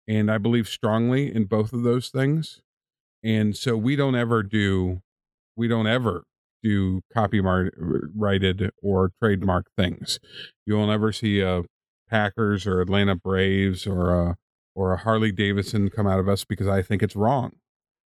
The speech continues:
I, morally, I feel that th-, those people and those companies have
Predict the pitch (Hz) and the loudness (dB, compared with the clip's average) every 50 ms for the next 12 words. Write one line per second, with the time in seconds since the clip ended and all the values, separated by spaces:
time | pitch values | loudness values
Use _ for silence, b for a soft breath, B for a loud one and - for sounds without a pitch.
0 | _ _ - 104 104 101 101 - - 101 98 98 123 123 123 127 135 139 135 117 | _ _ -4 0 0 2 0 0 -4 -10 -6 -2 0 2 2 2 2 0 0 0
1 | 101 95 95 92 - - 101 104 98 - - 107 104 101 101 98 95 - _ - | 0 0 0 -2 -2 -2 -2 -2 0 0 -2 0 0 2 2 0 -2 -4 _ -4
2 | 107 101 92 - - 98 107 104 104 104 - - - 117 107 - 107 101 98 95 | -4 -2 -2 -4 -4 -2 0 0 0 0 -2 -2 -2 -4 -2 0 0 0 0 0
3 | 95 92 90 - - 123 117 117 - 101 95 92 92 - - 104 98 95 92 92 | 0 -2 -4 -4 -2 -2 0 0 2 2 2 2 0 -2 -2 0 0 2 2 2
4 | 90 90 - | 0 -2 -6